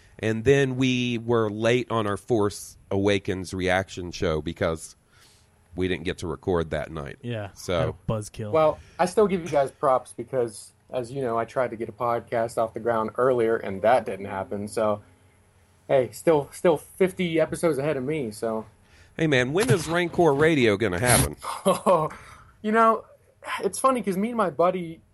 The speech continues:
Speaker 3: who, he lives in Ohio, and I'm from Pennsylvania, so we had talked about that, and we were gonna get together and do it. And then there was issues with the equipment, and at that point,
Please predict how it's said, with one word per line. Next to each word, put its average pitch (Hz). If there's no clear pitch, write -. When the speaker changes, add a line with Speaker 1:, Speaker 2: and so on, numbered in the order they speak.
Speaker 3:
who, 165
he 190
lives 170
in 143
Ohio, 117
and 117
I'm 113
from 110
Pennsylvania, 107
so 135
we 185
had 180
talked 151
about 127
that, 160
and 131
we 131
were 131
gonna 120
get 117
together 139
and 123
do 175
it. 180
And 147
then 151
there 208
was 190
issues 120
with 113
the 110
equipment, 110
and 120
at 123
that 151
point, 120